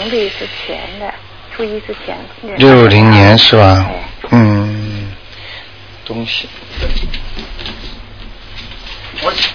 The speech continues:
Speaker 2: 我想问问看，他是农历还是阳历出生的？
Speaker 1: 他是阳历一月二十七，就是农历的十二月二十。
Speaker 2: 属，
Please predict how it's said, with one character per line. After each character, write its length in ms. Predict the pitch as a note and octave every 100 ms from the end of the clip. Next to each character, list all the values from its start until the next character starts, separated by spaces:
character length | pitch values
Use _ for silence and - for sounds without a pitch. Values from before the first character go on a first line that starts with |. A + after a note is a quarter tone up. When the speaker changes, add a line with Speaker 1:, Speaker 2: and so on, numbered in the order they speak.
| -
Speaker 2:
我 100 | D3+
想 180 | - B2
问 140 | C#3+
问 80 | C3+
看， 180 | B2 B2+
他 120 | B2
是 240 | D3 D3+ C#3+
农 260 | B2 B2
历 120 | E3
还 160 | C#3 G#2+
是 140 | G#2
阳 200 | G#2 F#2+
历 80 | G2+
出 180 | F#2+ G2
生 220 | - G2
的？ 200 | F#2 E2 -
Speaker 1:
他 160 | C#4+ D4
是 200 | C#4+ B3+
阳 240 | G#3+ G3 C4
历 240 | B3 A3+
一 40 | B3
月 100 | A3+
二 120 | G#3+
十 140 | G#3+ G#3 -
七， 180 | A3+ A3
就 120 | A#3+
是 360 | A#3+ A#3+ G#3 G3+ - - - G3
农 280 | G#3 G3 C4
历 160 | C#4
的 220 | G#3+ G3 G3 -
十 100 | G#3
二 160 | A3 G#3
月 220 | G3 G3+ F#3 F3
二 160 | - G3 -
十。 220 | - F#3+ F#3+ - -
Speaker 2:
属， 260 | - -